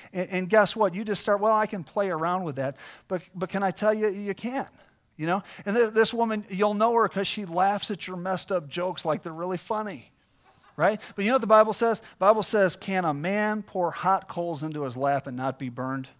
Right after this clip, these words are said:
And that's exactly what you're heading for. And I'm bringing that up because some of you this morning, that's your one thing. You need to knock that off.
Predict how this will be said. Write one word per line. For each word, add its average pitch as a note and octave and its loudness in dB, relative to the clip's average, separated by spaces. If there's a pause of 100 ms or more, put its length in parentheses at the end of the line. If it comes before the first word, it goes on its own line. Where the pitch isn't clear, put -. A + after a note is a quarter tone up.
(460)
And C3 -6
that's D3+ -4
exactly C#3 -6 (140)
what D3 -8
you're C3 -12
heading C#3+ -4
for. A#2+ -12 (240)
And F3 2
I'm F#3+ 4
bringing C#4 -2
that G3+ 4
up F3 6
because E3+ -2
some A#3+ -2
of G#3+ -2
you D#3 -2 (360)
this D#3 -4
morning, E3 0
that's G#3 0
your G3+ -4
one E3+ -6
thing. B2 -6 (460)
You F#3 -8
need G#3+ -4
to D3 -8
knock D3 -4
that B2 -10
off. - -14